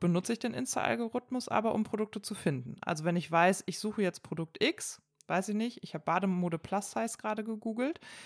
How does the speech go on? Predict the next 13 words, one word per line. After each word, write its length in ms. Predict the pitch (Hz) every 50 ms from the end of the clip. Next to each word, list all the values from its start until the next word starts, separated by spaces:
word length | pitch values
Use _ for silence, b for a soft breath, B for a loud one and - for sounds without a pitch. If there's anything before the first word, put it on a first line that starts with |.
| B B B
und 140 | B - 180
dann 100 | 190 185
gehe 80 | 208
ich 100 | 214 208
zurück 260 | - - 190 196 190
auf 100 | 190 170
Instagram 500 | 175 180 202 - 220 196 202 196 202 196
und 160 | - 196 185 170
lass 160 | 175 - -
mir 60 | 185
die 140 | 165 165 -
Anzeigen 500 | - 131 135 - - 127 127 135 143 -
ausspielen 720 | - 127 131 139 - - - - 175 190 208 233 262 247